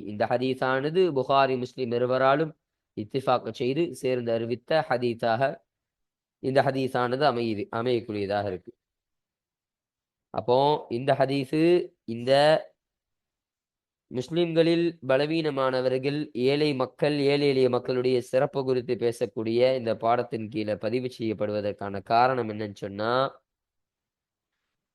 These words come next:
அந்த, இந்த ஹதீஸ்ல சொல்லப்பட்ட அந்த பெண்மணி இல்ல அந்த வாலிபர், ரெண்டு பேர்ல, அப்போ ரெண்டு பேருமே,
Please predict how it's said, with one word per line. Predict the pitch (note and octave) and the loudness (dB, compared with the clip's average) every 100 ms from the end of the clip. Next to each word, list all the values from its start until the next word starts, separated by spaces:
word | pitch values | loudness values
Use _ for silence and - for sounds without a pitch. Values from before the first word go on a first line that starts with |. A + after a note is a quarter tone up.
| - | -16
அந்த, | G#2 G#2 B2+ D3+ E3+ E3 - _ _ _ _ - | -6 2 4 8 8 6 0 _ _ _ _ -14
இந்த | G#2+ G#2+ | -6 -4
ஹதீஸ்ல | B2 D3+ D#3 D3 | -2 -2 -2 -2
சொல்லப்பட்ட | C3 C3+ C#3+ C#3+ C#3+ - C#3+ D#3 D#3+ | -2 -2 -2 0 -2 -2 2 4 4
அந்த | B2+ A#2+ | 2 -2
பெண்மணி | G#2 B2+ D3 D3+ D3+ D3+ _ _ _ - | -2 -4 -2 -2 -2 -4 _ _ _ -8
இல்ல | B2 C#3 F3 F#3 | -2 4 4 4
அந்த | C#3 C#3 E3+ A3 | 2 2 4 4
வாலிபர், | C#3 C#3+ D3 C#3 B2+ - _ _ _ - | 4 4 4 2 0 -4 _ _ _ -8
ரெண்டு | A2 C3+ D3+ | -6 -4 2
பேர்ல, | D#3+ E3 E3 E3 - _ _ _ _ | 4 6 4 2 -2 _ _ _ _
அப்போ | A2+ C#3+ D#3+ | -6 -2 -2
ரெண்டு | C3+ C#3+ | -2 -2
பேருமே, | D#3+ E3+ E3+ | 2 4 4